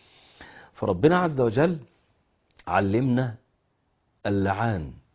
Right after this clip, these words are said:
أن يلاعن هذه المرأة، يشهد أربع شهادات بالله إنه لمن الصادقين، والخامسة أن لعنة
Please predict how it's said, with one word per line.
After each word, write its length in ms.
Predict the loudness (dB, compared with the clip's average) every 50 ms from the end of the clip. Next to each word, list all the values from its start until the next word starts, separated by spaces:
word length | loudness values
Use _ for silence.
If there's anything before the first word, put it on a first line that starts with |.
| _ _ _ _ _ _ _ _ _ _ -4
أن 380 | -2 0 0 0 0 0 -2 -2
يلاعن 760 | -2 -2 -2 0 0 0 0 0 -2 -2 -4 -6 -8 -10 -8
هذه 400 | -6 -6 -6 -4 -6 -6 -8 -8
المرأة، 380 | -8 -6 -8 -8 -10 -12 -18 -20 -20 _ _ -20 -20 -20 -20 _ _ 0
يشهد 520 | 0 0 0 -2 -6 -8 -8 -8 -8 -10 _ -4
أربع 460 | -4 -4 -4 -4 -4 -4 -4 -4 -4
شهادات 720 | -6 -6 -6 -6 -4 -4 -4 -4 -2 -2 -2 -2 -4 -4 -6
بالله 760 | -6 -4 -2 0 0 2 2 2 2 2 2 2 0 -2 -4 -8 _ _ _ _ -20 -20 -20 -20 _ -2
إنه 420 | 0 2 4 4 2 2 0 0 0
لمن 300 | 0 0 -2 -2 -2 -2
الصادقين، 800 | -4 -6 -8 -8 -6 -6 -6 -8 -10 -10 -12 -12 -12 -12 -14 -12
والخامسة 1080 | -10 -6 -2 0 2 2 2 0 -2 -4 -4 -4 -2 -2 0 -2 -2 -2 -4 -6 -6 -6 -8 -16 _ _ -20 -20 -20 -20 _ _ _
أن 600 | 2 2 4 2 0 0 2 2 0 0 -2 -6 -10 -18 _ _ -2
لعنة 640 | 0 2 4 4 4 4 2 0 -2 -4 -4 -2